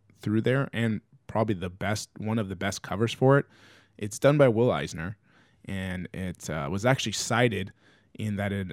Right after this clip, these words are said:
uh, investigation for the nineteen fifties, for the Comic Code even. But it's this gal who kinda gives you this sultry look on her face in this red dress, blonde hair, and she's got this big slit in her dress,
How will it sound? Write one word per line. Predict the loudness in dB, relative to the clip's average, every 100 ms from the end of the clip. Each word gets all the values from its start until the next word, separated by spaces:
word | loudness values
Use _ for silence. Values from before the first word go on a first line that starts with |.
| -10
uh, | -8 -8 -8
investigation | -6 -4 -4 -6 -6 -4 -2 0 0 0 -2
for | -4 -4
the |
nineteen | -4 -4 -2 -4
fifties, | -4 -4 -4 -2 -2 -2 -4
for | -6 -8
the | -6
Comic | -4 -2 -4
Code | -4 -4 -2 -4
even. | -6 -6 -6 -6 -8 _ _ _ _
But | -4 -2
it's | -2
this | -4 -4 -8 -14 _ _ _ -16
gal | -2 2 4 2
who |
kinda | -4 -6 -6
gives | -4 -6
you |
this | -6
sultry | -6 -6 -6 -6 -4 -6
look | -6 -6 -2
on | 0
her | 0
face | -2 -2 0 -2 -10 -12
in | -10
this | -8 -10
red | -4 0 2
dress, | 0 2 4 4
blonde | 0 -4 0 2 2
hair, | 0 -2 -2 0
and | -2
she's | -4 -8 -6
got | -6 -6
this | -8
big | -6 -4 -4
slit | -4 -8 -4 -2 -2
in |
her | -2 -4
dress, | -2 0 0 -2